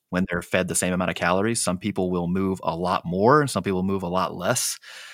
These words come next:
Um, and, uh,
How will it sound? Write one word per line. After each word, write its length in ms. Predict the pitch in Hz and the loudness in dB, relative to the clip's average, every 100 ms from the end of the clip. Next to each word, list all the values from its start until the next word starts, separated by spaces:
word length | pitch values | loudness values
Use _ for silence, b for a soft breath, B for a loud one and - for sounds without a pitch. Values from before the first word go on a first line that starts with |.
| B B B B | B B B B
Um, 480 | - 98 95 85 80 _ _ _ _ _ _ _ _ - | 4 6 6 4 -4 _ _ _ _ _ _ _ _ 0
and, 440 | 101 101 104 104 | 4 6 6 4
uh, 280 | 101 98 98 | 4 4 4